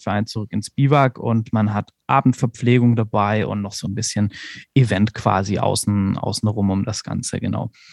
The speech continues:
Also ist schon auch richtig so eine, so mit abends dann zusammensitzen und Fahrerbriefing und so weiter und so fort. Und es gibt so eine, so eine Art, ja, Village nennen sie das, wo so eine Art Park für Mähs, wo dann, also standen dreihundertfünfzig Motorräder,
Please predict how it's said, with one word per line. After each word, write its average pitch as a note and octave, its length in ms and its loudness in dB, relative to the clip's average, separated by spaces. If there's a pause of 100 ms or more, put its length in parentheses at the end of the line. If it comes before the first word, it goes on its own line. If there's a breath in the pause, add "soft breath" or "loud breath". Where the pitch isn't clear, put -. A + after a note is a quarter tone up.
(140 loud breath)
Also D#3+ 180 6
ist G#3 140 2
schon A3+ 240 6
auch E3 180 4
richtig E3 280 2
so C#3 100 2
eine, C3 280 6
so A#2 160 2
mit A#2+ 240 4
abends D3 420 0
dann C#3 180 0
zusammensitzen B2+ 800 0
und A2+ 180 -2
Fahrerbriefing C3 840 2
und A#2+ 140 0
so A#2 120 -4
weiter A2 300 0
und A2+ 120 2
so A2+ 100 -6
fort. A#2+ 440 2
Und G#2+ 200 -4 (260 loud breath)
es - 160 -6
gibt A#2+ 200 -2
so A#2+ 120 2
eine, A2 300 6
so G#2+ 100 0
eine G#2+ 140 2
Art, G2 340 0
ja, G#2 300 0 (420)
Village C#3 400 4
nennen C3+ 220 8
sie B2 120 4
das, B2 320 4
wo A2 140 0
so A2 120 0
eine A2 200 2
Art G2+ 200 -6
Park - 280 -10
für C#3 120 0
Mähs, D3 480 6
wo A#2 100 -2
dann, A#2 240 0
also G#2 240 -4
standen A#2 340 -4
dreihundertfünfzig B2+ 760 0
Motorräder, C3 640 4